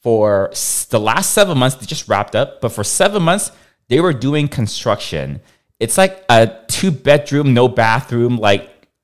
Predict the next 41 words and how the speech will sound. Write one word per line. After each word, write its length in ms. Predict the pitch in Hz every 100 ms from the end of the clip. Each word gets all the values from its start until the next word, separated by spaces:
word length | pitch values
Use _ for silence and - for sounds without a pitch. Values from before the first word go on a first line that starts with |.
| _
little 220 | 139 143 -
apartment. 680 | - - - 135 85 90 -
I 60 | 110
don't 100 | 120
know 80 | 139
how 380 | - 131 120 127
it 180 | 110
takes 300 | - - -
seven 520 | - - - 135 131 113
months 460 | 107 104 - - - _ _ _
to 160 | - 107
do 220 | 95 135
construction 480 | 131 110 - - -
on 140 | 104 98
it, 240 | 107 - _ _
to 160 | - -
renovate 540 | 90 117 135 113 104
it, 360 | 98 87 - _ _ _ _ _ _ _ _ _ _ _
to, 120 | -
like, 220 | 107 95 - 98 -
I 100 | 123
don't 120 | 135
know 120 | 117
what 160 | 110 107
they 80 | 98
were 100 | 95
doing, 500 | 87 85 71 73 87
but 340 | 101 98 - - _ _ _ _ _ _ _ _ _ _
there 220 | 127 127
were 100 | 127
many 360 | 113 117 143 175
mornings 640 | 143 120 139 120 92 95
where 640 | 107 110 107 104 98 98 -
I 80 | 95
woke 420 | 110 107 113 127
up 300 | 175 170 -
to 100 | -
the 80 | 113
sound 560 | 104 - 117 98 107 127
of, 200 | - 107
like, 300 | 107 98 -